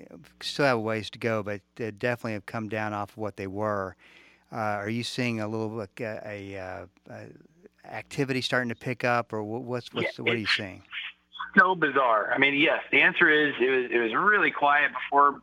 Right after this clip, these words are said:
Speaker 2: before Thanksgiving, but all of a sudden, and I've talked to a dozen people just this week where everybody has said that activity's picked up this week. So it's, it's uniform. I, there wasn't a person that said they're flat. Everybody's saying, "Man, the activity's picking up." So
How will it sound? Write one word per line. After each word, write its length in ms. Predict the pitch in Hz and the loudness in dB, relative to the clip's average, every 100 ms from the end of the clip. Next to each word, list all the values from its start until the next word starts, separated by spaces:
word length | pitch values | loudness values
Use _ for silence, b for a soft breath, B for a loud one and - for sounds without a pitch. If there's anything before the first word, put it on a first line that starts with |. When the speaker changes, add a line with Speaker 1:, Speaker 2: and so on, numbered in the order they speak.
| - | -4
Speaker 2:
before 460 | 123 - 143 143 | -4 0 6 6
Thanksgiving, 600 | 143 139 - 135 123 120 | 6 4 6 4 6 6
but 100 | 117 | 6
all 220 | 127 160 | 6 6
of 80 | 147 | 4
a 100 | - | 4
sudden, 320 | 143 135 123 | 4 4 2
and 120 | 120 123 | 2 2
I've 120 | 131 | 4
talked 280 | 156 143 - | 4 4 6
to 360 | 131 127 - - B B B - - | 8 8 6 0 B B B -16 2
a 60 | 147 | 2
dozen 400 | 139 156 151 156 | 4 2 2 0
people 340 | 143 143 135 120 | 2 4 4 6
just 220 | 135 139 | 6 4
this 140 | 135 123 - | 2 0 2
week 320 | 135 131 123 | 4 6 4
where 420 | 123 120 120 120 | 6 8 8 8
everybody 560 | 123 151 156 135 123 117 | 6 6 4 4 2 2
has 100 | 113 - | -2 2
said 240 | 139 127 | 4 4
that 160 | 120 120 - - | 4 2 2 0
activity's 400 | 123 - 139 120 | 2 4 4 4
picked 200 | 143 127 | 0 2
up 120 | 123 - | 2 0
this 120 | 113 - | -8 -8
week. 200 | - - - - - - - - | -10 -10 -16 -20 -20 -20 -8 4
So 120 | 127 | 8
it's, 200 | 135 143 - | 8 6 4
it's 200 | 135 139 - - 95 | 4 4 0 -12 0
uniform. 720 | 127 143 147 - 123 107 104 | 6 8 8 8 8 8 6
I, 120 | 110 | 4
there 220 | 117 117 123 | 4 6 6
wasn't 260 | 139 139 | 8 6
a 20 | |
person 360 | 127 151 151 143 | 4 4 4 2
that 80 | 123 | 2
said 160 | 139 131 | 4 6
they're 160 | 127 120 | 6 4
flat. 240 | 131 120 104 | 4 6 6
Everybody's 320 | 113 127 131 - | 2 2 2 4
saying, 160 | 127 | 2
"Man, 200 | 123 127 | 4 4
the 60 | 123 | 4
activity's 360 | 113 - 127 - | 2 4 2 4
picking 220 | 123 117 | 0 2
up." 160 | 110 - | 2 2
So 200 | 131 123 | 4 4